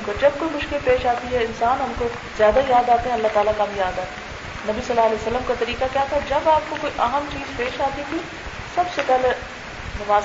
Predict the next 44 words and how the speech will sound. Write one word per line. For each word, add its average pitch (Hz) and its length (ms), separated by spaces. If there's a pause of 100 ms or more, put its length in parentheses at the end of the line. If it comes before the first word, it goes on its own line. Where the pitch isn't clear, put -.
کی 214 100
طرف 190 200
دوڑ، 175 100 (1200)
فوراً 285 480
اللہ 233 180 (100)
سے 214 100
مدد 190 280
مانگتے۔ 180 260 (880)
ہمیں 247 200
بھی 262 80
اپنی 226 240
زندگیوں 214 500
کو، 208 80 (580)
اگر 226 160
ہم 240 180
چاہتے 277 240
ہیں 302 80
کہ 269 120
خوشگوار 214 420
ہوں، 214 120
تو 233 100
جہاں 269 240
سے 302 60
میں 277 120
نے 247 100
بات 208 280
کی 226 60
ابتدا 196 320 (100)
کی 202 60 (100)
تھی، 208 120
وہیں 220 180
پر 240 100
انتہا 196 420
کروں 185 260
گی 208 60 (540)
کہ 233 120
جو 269 160
مشورے 254 320
ہمیں 240 160
اللہ 220 200
تعالیٰ 214 260
نے 269 140
قرآن 220 300
پاک 190 160